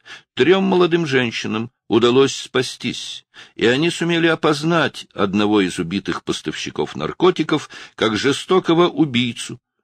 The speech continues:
что, возможно, и объясняло поразительное рвение и героическое поведение лейтенанта Шарона. Проведённое расследование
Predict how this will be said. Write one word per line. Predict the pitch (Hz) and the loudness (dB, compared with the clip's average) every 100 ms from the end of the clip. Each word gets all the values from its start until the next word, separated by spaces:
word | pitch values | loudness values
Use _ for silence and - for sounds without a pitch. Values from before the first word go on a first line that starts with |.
| _ | _
что, | - - 76 | -12 -2 0
возможно, | 76 80 135 127 135 131 - - | 0 0 -2 -2 -6 -8 -12 -16
и | - 104 104 - | -4 -2 -2 -2
объясняло | 104 87 101 - 165 80 - 67 - _ _ | -4 -2 -4 -6 -6 -2 -2 -4 -6 _ _
поразительное | - 73 69 175 - 147 139 131 107 | -2 -2 -4 -6 -6 -6 -6 -2 0
рвение | 104 98 104 101 90 80 65 _ _ _ - | 0 2 2 0 -2 -4 -6 _ _ _ -8
и | 90 | -6
героическое | - - 69 139 - 123 - - 104 107 | -2 -2 -2 -4 -6 -8 -8 -4 -2 0
поведение | - 95 95 80 92 90 85 87 73 _ _ | 0 0 0 0 0 0 -2 -4 -6 _ _
лейтенанта | - 82 76 76 62 73 67 - 64 62 - | -4 -4 -4 -6 -4 -4 -4 -6 -8 -8 -12
Шарона. | - 64 60 60 - - - _ _ _ _ _ _ _ _ _ _ _ _ _ _ - | -10 -8 -6 -6 -6 -10 -16 _ _ _ _ _ _ _ _ _ _ _ _ _ _ 0
Проведённое | 110 127 127 147 147 147 143 | 2 2 2 0 0 0 2
расследование | 143 143 - 147 156 151 151 151 | 2 0 -2 -2 0 -2 -2 -2